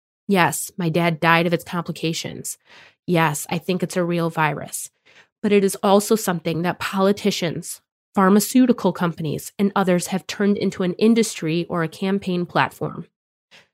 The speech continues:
Nothing comes for free, and business is business, but it's no longer about health. It's no longer about people. What we have now is media-generated divide, conflict with others, and hate spreading from corner to corner.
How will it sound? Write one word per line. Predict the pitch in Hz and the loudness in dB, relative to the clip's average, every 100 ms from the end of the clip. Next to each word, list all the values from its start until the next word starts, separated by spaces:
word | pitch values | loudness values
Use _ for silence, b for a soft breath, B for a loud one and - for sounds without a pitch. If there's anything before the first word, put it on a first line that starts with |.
| _ - | _ -2
Nothing | 196 254 294 | 0 2 2
comes | 320 285 | 4 2
for | 320 | 0
free, | 311 302 180 147 - | 0 2 2 0 -4
and | 170 | -2
business | 170 185 214 208 | 0 2 2 2
is | 220 | 2
business, | 226 214 170 87 - B B B _ - | 2 2 0 -4 -10 B B B _ -2
but | 214 | 0
it's | 220 226 | 2 2
no | 190 196 | 4 4
longer | 208 196 208 | 4 2 0
about | - 175 175 165 | -2 -2 0 -2
health. | 165 175 135 - - - _ _ - | -2 -2 -2 -4 -14 -20 _ _ -8
It's | 180 - | -6 -2
no | 175 170 | -2 0
longer | 175 175 175 175 | 0 -2 -2 -2
about | 175 170 - | -2 -4 -2
people. | - 247 185 - 180 _ _ _ _ _ _ | 2 2 0 -6 -8 _ _ _ _ _ _
What | 190 | 0
we | 208 | 2
have | 208 226 247 | 4 4 2
now | 220 190 190 | 2 0 -2
is | 185 185 | -4 -2
media-generated | 175 185 196 220 208 185 180 175 170 | 0 0 0 0 0 0 0 -2 -2
divide, | 156 156 151 147 180 - _ _ _ | -2 0 0 0 -4 -10 _ _ _
conflict | - 214 214 233 247 - | -2 2 2 2 0 -2
with | 233 | -2
others, | 165 151 151 160 - | -2 0 -2 -4 -4
and | 202 190 | 0 0
hate | 160 - 170 - | 0 -2 0 -2
spreading | - - 175 170 | -6 -4 -2 -2
from | - 175 | -2 -6
corner | - 175 160 | -2 -2 -2
to | 156 | -4
corner. | 147 175 156 143 - | -6 -4 -4 -6 -10